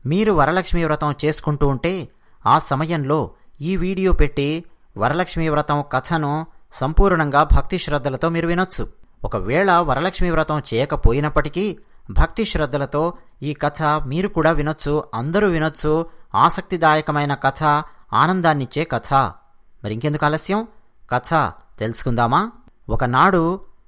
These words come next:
సూత మహామునిని ఉద్దేశించి శౌనకాది మహర్షులు అడిగారు, "సూత మహాముని,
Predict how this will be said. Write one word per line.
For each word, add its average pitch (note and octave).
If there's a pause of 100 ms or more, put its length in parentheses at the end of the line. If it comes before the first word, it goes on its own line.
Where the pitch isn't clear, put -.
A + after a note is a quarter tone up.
(120)
సూత A3
మహామునిని D#3
ఉద్దేశించి D3 (300)
శౌనకాది F3
మహర్షులు D#3+
అడిగారు, D3+ (500)
"సూత -
మహాముని, D3+